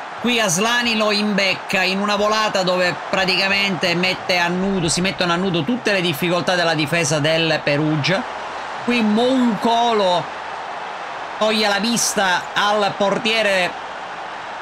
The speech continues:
Gasparini. Oggi l'uomo in meno, Moyukolo, che sta prendendo sei punto cinque, secondo me non dovrebbe neanche prendere il sei. Ma comunque, Napoli che adesso la, se la sta portando a casa questa partita.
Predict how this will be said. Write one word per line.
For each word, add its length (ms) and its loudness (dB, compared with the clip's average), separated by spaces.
Gasparini. 880 0
Oggi 340 0
l'uomo 420 2
in 180 0
meno, 400 0
Moyukolo, 480 2
che 120 0
sta 180 -2
prendendo 440 0
sei 180 0
punto 260 0
cinque, 320 0
secondo 280 0
me 280 0
non 260 0
dovrebbe 360 2
neanche 420 0
prendere 640 2
il 180 0
sei. 540 0
Ma 160 0
comunque, 500 0
Napoli 380 2
che 100 2
adesso 300 2
la, 80 2
se 140 0
la 100 2
sta 200 -2
portando 460 0
a 60 0
casa 420 0
questa 280 0
partita. 640 -2